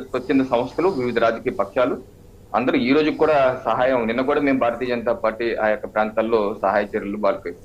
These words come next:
నిత్యావసర వస్తువులు ఇవ్వడం జరుగుతుంది, జరిగింది. అలాగే వారికి ఇండస్ట్రీస్ కూడా నష్టమైన సూక్ష్మ, చిన్న, మధ్యతరగతి పరిశ్రమలు కూడా ఉన్నాయి ఆ ప్రాంతంలో.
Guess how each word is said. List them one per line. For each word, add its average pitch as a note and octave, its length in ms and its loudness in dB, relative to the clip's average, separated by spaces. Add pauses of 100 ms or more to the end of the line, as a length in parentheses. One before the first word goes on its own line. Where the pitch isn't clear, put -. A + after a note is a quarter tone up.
(200)
నిత్యావసర A2+ 340 0
వస్తువులు G#2 280 -2
ఇవ్వడం F#2+ 260 -2
జరుగుతుంది, F#2 440 -2
జరిగింది. G2 440 0 (360)
అలాగే E3 220 8
వారికి E3 320 8 (200)
ఇండస్ట్రీస్ G3 440 4
కూడా - 280 6 (100)
నష్టమైన F3+ 680 4 (240)
సూక్ష్మ, D#3 280 2
చిన్న, D#3 260 2
మధ్యతరగతి C#3 500 0
పరిశ్రమలు C#3 420 0
కూడా C3+ 160 2
ఉన్నాయి A2 220 0
ఆ - 20 -12
ప్రాంతంలో. G2+ 340 -8